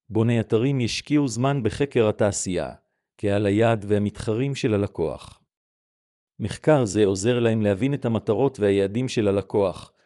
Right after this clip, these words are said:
שבהן הם יכולים להשתמש כדי ליישר את תהליך העיצוב.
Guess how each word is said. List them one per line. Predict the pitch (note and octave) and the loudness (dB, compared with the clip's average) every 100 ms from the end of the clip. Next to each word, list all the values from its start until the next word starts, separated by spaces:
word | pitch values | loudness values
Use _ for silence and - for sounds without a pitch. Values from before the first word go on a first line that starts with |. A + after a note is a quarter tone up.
| _ _ | _ _
שבהן | - F#2+ F2+ A#2+ C3 | -10 -4 -2 -2 -2
הם | A2+ | 0
יכולים | G#2 - A2+ B2+ | -2 0 0 0
להשתמש | A#2 G2 - G2+ A2+ C3+ A#2+ - | 0 -2 -4 -2 0 -2 -4 -10
כדי | - G2+ G2+ | -6 -2 0
ליישר | G#2 G2 D3+ C3 | 0 0 0 -2
את | A#2+ | 0
תהליך | A2+ A2 A2+ - | 0 0 -2 -2
העיצוב. | G2 - G2 F2 - - | -4 -4 -8 -8 -10 -20